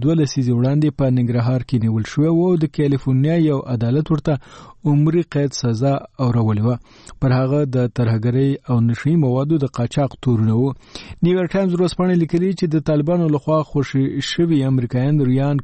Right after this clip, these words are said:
کوربیټ او ویلیام ویلس مکینټي نومیږي چې په دوه زره دویشتم کال کې طالبانو په افغانستان کې نیولي وو. د ورځپاڼې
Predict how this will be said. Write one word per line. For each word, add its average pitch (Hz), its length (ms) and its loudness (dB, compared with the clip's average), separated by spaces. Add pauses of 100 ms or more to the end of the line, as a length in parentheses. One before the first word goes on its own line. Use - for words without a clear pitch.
کوربیټ 147 440 0 (140)
او 151 160 2 (500)
ویلیام 170 560 2 (140)
ویلس 156 400 2 (320)
مکینټي 135 840 0
نومیږي 147 400 0 (100)
چې 170 100 -2 (100)
په 147 100 0
دوه 135 180 0
زره 151 300 0
دویشتم 131 480 -2
کال 127 180 0
کې 151 300 -2
طالبانو 131 400 2
په 127 120 -2
افغانستان 123 460 0
کې 139 220 -2
نیولي 117 240 2
وو. 123 180 2 (420)
د 139 100 2
ورځپاڼې 135 380 -2